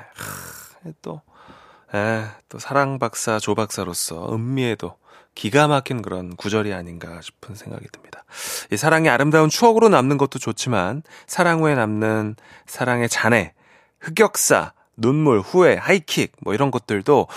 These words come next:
우리를 또 성장시켜주는, 네, 그런 거, 그런 경험인 것 같다는 생각을 또 동시에 해봅니다. 새해에도 마음껏 사랑하고 마음껏 아파하시고 고민되는 게 있으면 사연 보내주십시오.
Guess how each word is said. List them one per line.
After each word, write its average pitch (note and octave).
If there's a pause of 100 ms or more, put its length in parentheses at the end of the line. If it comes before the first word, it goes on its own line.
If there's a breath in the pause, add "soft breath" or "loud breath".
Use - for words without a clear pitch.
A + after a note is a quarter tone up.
(180 loud breath)
우리를 B2+
또 -
성장시켜주는, G#2+ (140)
네, - (280)
그런 G#2
거, F#2+ (580 loud breath)
그런 G2
경험인 C#3
것 A2+
같다는 F#2
생각을 G#2
또 E2+
동시에 F#2
해봅니다. F#2+ (400 loud breath)
새해에도 B2+
마음껏 B2
사랑하고 F2+
마음껏 C#3+
아파하시고 G2+ (220 loud breath)
고민되는 F#3+
게 D#3
있으면 A#2+
사연 C#3
보내주십시오. -